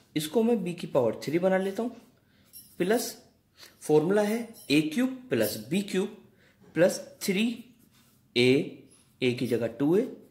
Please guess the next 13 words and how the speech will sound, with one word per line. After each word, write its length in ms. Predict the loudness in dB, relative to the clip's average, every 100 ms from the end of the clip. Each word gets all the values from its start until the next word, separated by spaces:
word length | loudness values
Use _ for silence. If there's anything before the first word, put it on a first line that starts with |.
| _ _ -8
बी 140 | -6
की 120 | -4
जगह 220 | -2 -2 -2
बी 240 | -2 -4 -6 -16 _ _ -6
और 100 | -4
bracket 640 | -4 -4 -2 -6 -6 -18 _ _ _ _ _ _ _
टू 160 | -2 0
ए 60 | 0
प्लस 340 | -2 -4 -4 -4 -16 -20 _ -18
बी। 220 | -8 -8 -8 -20 -20 -20 -12
तो 80 | -8
using 480 | -4 0 0 2 0 -2 -14 -20 _ _ _ _ _ _ _ _ _ _ _ _ _ _ _ _
identity 640 | 0 2 2 0 -4 -4